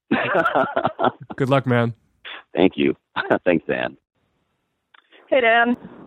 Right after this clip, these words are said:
Speaker 3: I'm a lesbian who lives on the East Coast. I'm a professor,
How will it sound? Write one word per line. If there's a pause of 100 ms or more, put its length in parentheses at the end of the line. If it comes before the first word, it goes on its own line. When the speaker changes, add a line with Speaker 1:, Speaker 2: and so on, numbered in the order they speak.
(120)
Speaker 3:
I'm
a
lesbian (260)
who
lives
on
the
East
Coast. (500)
I'm
a
professor,